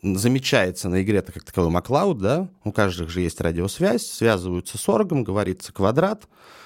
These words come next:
приходит орг, тыкают пальцем на маклауда, он подходит к маклауду, говорит: "Товарищ, пройдёмте".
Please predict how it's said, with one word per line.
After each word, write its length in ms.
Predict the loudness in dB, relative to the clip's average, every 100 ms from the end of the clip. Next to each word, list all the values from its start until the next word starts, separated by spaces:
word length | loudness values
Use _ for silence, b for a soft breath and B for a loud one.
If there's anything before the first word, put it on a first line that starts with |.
| B _
приходит 500 | -4 -2 -2 -2 2
орг, 260 | 2 2 -4 -12 -6
тыкают 320 | -4 -4 0
пальцем 380 | 2 0 0 0
на 60 | 0
маклауда, 560 | 0 0 0 0 -2
он 100 | -4
подходит 380 | -4 -4 -4 -2
к 40 |
маклауду, 400 | -4 -2 -2 -2
говорит: 200 | -4 -4
"Товарищ, 360 | -2 0 0 0
пройдёмте". 640 | 2 2 0 -4 -8 -10